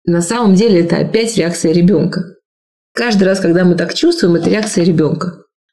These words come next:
Ребёнок привык, что родители первые. То есть если посмотреть на мир как на систему ведущий-ведомый, пока мы дети, мы ведомые. Взрослеем, мы стаём-, мы становимся ведущими.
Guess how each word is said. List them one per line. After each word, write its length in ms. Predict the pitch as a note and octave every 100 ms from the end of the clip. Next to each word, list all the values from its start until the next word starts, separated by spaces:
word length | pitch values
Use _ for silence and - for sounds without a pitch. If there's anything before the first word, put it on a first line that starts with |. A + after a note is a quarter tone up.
| _ _
Ребёнок 460 | E3+ F3+ D4+ F4+ F4
привык, 260 | D#4+ F4
что 140 | F4 F3
родители 360 | G#3+ A#3 F#3
первые. 400 | F3+ F3 D#3+ E3+ F3 - _ - -
То 80 | -
есть 80 | F3+
если 200 | C#4 C4 D3+
посмотреть 640 | - - G3 F#3 A3+ G#3+
на 160 | F3+ F3+
мир 260 | G#3+ A#3
как 180 | G#3 E3+
на 80 | F3
систему 440 | E3+ E3+ G3+ F#3+
ведущий-ведомый, 1500 | D#3 F3 D#3+ F3+ B3+ - - F3+ F3 E3+ E3 F#3+ F#3 - - _ _ _ _ _ _ -
пока 300 | F3 A3+ A#3+
мы 180 | F#3
дети, 600 | D#3 F3+ G#3+ G#3+ D#4 E4+
мы 100 | G3+
ведомые. 800 | F#3+ F#3 F3 F3+ - F#3+ - - _ _ _ _ _ _ _
Взрослеем, 720 | F3 E3+ F3+ F3 - A3+ D4
мы 80 | F#3
стаём-, 360 | F#3 F3 F#3+ F#3+
мы 120 | F#3
становимся 340 | F#3 G3+ F#3+
ведущими. 840 | F3 E3+ E3+ D#3 - E3+ E3+ -